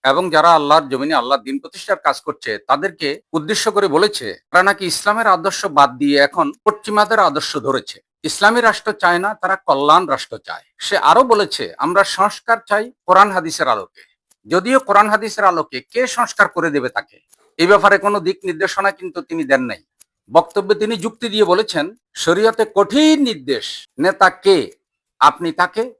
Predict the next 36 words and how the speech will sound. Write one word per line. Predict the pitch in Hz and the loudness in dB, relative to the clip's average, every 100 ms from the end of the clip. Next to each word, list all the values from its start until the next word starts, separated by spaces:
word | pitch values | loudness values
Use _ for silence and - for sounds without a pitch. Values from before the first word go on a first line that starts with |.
| - | -4
চিনতে | 277 262 131 | -2 -2 -4
হবে। | 104 87 _ _ _ _ - | -6 -10 _ _ _ _ -4
কোনো | 202 226 | 0 0
চোর | 226 214 208 | 0 2 2
ডাকাত, | 185 185 214 233 _ | 4 2 4 0 _
চিটার | 214 214 214 | -10 0 2
বাটপার, | 190 185 - 196 - _ | 4 0 2 2 2 _
সুদখোর, | - 190 - 208 | -2 -2 0 -2
হাজাকার, | 180 185 196 196 175 | 0 0 2 2 4
রংবাজ, | 180 180 185 | 2 4 2
বেনামাজি | 165 175 180 175 165 196 | 2 0 2 2 0 -4
এরকম | 254 _ - 214 202 | -14 _ -12 -6 -4
লোক | 180 175 | -2 -2
যেন | 170 196 | 0 0
নেতা | 185 151 190 202 | 2 0 0 -4
হতে | 190 180 | -4 -4
না | 143 | -2
পারে। | 117 98 _ _ _ _ | -2 -6 _ _ _ _
আর | 120 135 | 2 2
পিয়ার | - 202 240 247 | 2 0 0 2
পদ্ধতিতে | 226 196 240 220 190 196 | -4 -2 -6 -6 -4 -4
নেতা | 170 180 190 | -2 -2 -2
কে | 185 233 226 | -6 -2 0
হবে | 147 95 - _ _ _ _ _ _ _ | 0 -2 -18 _ _ _ _ _ _ _
এটা | 160 165 208 | -6 0 0
নাকি | 202 208 214 - | 0 -4 -6 0
আপনি | 156 175 151 | -2 0 -2
বুঝবেন | 156 151 147 127 | -2 -2 -2 -2
না।" | 90 - _ | -4 -20 _
সে | - 208 | -2 -2
পিয়ার | - 220 214 | 0 0 0
পদ্ধতিকে | 196 190 202 233 262 196 | 0 -4 -4 -8 -4 -4
জুয়া | 180 92 170 240 | -4 -4 4 4
খেলার | 247 214 180 | 6 2 2
মতো | 160 135 | 2 -4
বলেছে | 104 92 - - | -8 -16 -20 -20